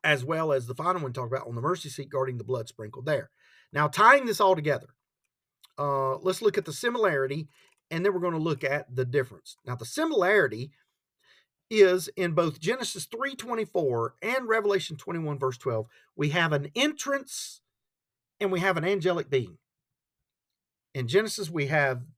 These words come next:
the way to the Garden of Eden and cherubims, more than one. Here in Revelation, we have one gate and one angel.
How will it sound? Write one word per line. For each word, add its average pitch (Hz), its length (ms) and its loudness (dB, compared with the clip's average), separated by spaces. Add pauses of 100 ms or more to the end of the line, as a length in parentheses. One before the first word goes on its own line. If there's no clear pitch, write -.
the 127 380 -4
way 160 260 0
to 165 200 2
the 151 100 -4
Garden 160 260 0
of 135 80 -2
Eden 208 320 -2 (320)
and 170 100 -2
cherubims, 110 640 -2 (1120)
more 123 140 -2
than 113 100 -4
one. 160 200 -4 (520)
Here 160 500 4
in 143 120 -6
Revelation, 170 560 2 (180)
we 143 100 -2
have 139 220 -2
one 247 240 2
gate 156 320 0 (1080)
and 143 240 -4
one 156 200 -4 (100)
angel. 214 380 -6